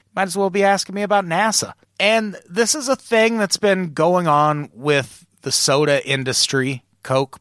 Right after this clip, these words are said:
Pepsi, both, for a long time, where they form these relationships with scientists, lobbyists, researchers, everyone, and they just exert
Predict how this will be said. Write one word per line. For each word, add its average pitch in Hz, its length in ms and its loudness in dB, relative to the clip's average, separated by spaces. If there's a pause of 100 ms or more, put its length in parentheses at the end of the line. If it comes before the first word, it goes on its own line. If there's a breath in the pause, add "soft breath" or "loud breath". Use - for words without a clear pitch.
Pepsi, 131 400 -2
both, 117 560 -6
for 226 160 2
a 240 40 4
long 240 280 2
time, 247 400 0
where 131 80 2
they 139 120 0
form 190 380 0
these 196 220 -2
relationships 156 1080 0
with 135 460 0 (180)
scientists, 202 920 0
lobbyists, 165 800 0
researchers, 151 1000 2 (160)
everyone, 143 760 0 (240)
and 170 640 2
they 170 160 0
just 170 280 0
exert 165 460 0